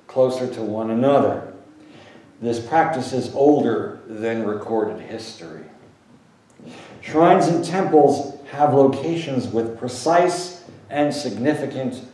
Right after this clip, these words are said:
meaning. Jerusalem had been a Canaanite stronghold until King David conquered it.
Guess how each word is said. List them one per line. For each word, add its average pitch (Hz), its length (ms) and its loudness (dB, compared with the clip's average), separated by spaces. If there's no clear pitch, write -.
meaning. 123 640 -4
Jerusalem 147 920 6
had 147 340 0
been 147 280 4
a 131 240 0
Canaanite 151 600 4
stronghold 127 680 6
until 123 760 2
King 143 240 -4
David 135 420 4
conquered 151 460 -2
it. - 140 -12